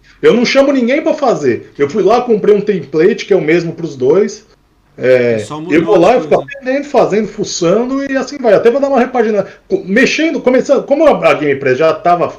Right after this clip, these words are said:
Speaker 1: feita, eu dei uma reformulada agora, ficou, eu ainda não tô cem por cento satisfeito.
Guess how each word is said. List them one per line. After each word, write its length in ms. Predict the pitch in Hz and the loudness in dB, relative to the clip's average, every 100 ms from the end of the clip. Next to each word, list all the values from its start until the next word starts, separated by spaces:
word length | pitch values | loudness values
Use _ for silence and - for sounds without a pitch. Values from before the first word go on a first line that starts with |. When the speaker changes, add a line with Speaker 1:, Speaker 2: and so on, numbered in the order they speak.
| - | -12
Speaker 1:
feita, 500 | - 185 135 - 98 - _ | 0 0 0 -4 -14 -16 _
eu 100 | 135 | -2
dei 100 | 135 | 0
uma 100 | 139 | 0
reformulada 600 | 107 - 127 120 123 113 | -2 -2 -2 -2 -2 -2
agora, 520 | 107 135 202 135 101 - _ _ _ | -2 0 2 0 -4 -12 _ _ _
ficou, 580 | - 202 220 233 214 180 - _ | -8 2 4 4 2 -6 -14 _
eu 180 | 185 208 196 | 2 4 4
ainda 220 | 208 240 | 2 2
não 80 | 233 | 2
tô 120 | 233 | 0
cem 160 | 220 226 | 0 -2
por 140 | 220 | -4
cento 140 | 220 | -4
satisfeito. 380 | 220 214 151 117 | -4 -2 -4 -6